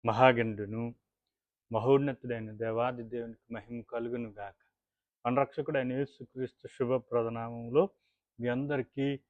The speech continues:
దేవుని యొక్క పరిశుద్ధ లేఖన భాగంలోనికి ప్రేమపూర్వకమైన ఆహ్వానాన్ని తెలియపరుస్తానాను. క్రిస్మస్ శుభాలను తెలియపరుస్తానాను. పరిశుద్ధ గ్రంథం నుండి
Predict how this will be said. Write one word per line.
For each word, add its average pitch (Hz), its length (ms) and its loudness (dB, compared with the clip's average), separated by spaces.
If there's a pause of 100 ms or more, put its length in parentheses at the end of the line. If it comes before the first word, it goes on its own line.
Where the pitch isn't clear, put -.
(800)
దేవుని 135 280 6
యొక్క 123 160 -8
పరిశుద్ధ 131 580 -4
లేఖన 120 680 -2
భాగంలోనికి 113 1000 -8 (180)
ప్రేమపూర్వకమైన 117 840 -6
ఆహ్వానాన్ని 117 760 -10
తెలియపరుస్తానాను. 120 1200 -6
క్రిస్మస్ 123 500 -8
శుభాలను 120 680 -4 (680)
తెలియపరుస్తానాను. 117 1000 0
పరిశుద్ధ 160 380 4
గ్రంథం 123 520 0
నుండి 135 420 0